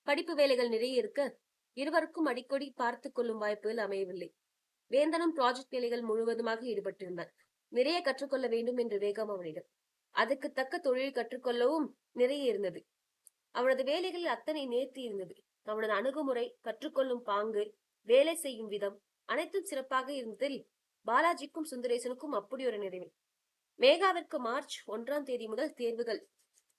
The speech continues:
தொடங்கவிருக்கின்றதால் அவள் தனது படிப்பில் முழு கவனத்துடன் இருந்த சமயம் வந்தது அந்த வருட காதலர் தினம். அவள் வாழ்வை மொத்தமாக புரட்டி போடும் விதமாக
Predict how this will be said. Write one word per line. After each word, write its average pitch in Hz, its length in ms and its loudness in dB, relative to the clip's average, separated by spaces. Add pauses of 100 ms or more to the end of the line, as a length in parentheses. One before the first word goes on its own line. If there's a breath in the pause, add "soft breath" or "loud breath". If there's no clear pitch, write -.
(140)
தொடங்கவிருக்கின்றதால் 240 1040 0 (460)
அவள் 233 300 0
தனது 240 300 0
படிப்பில் 285 340 0
முழு 269 260 0
கவனத்துடன் 240 640 -2
இருந்த 220 280 -4
சமயம் 208 460 -2 (560)
வந்தது 277 380 2
அந்த 240 180 2
வருட 208 280 4
காதலர் 208 440 0
தினம். - 240 -6 (480)
அவள் 220 280 2
வாழ்வை 247 320 4
மொத்தமாக 247 560 -2
புரட்டி 233 320 -10
போடும் 214 260 -10
விதமாக 208 600 -4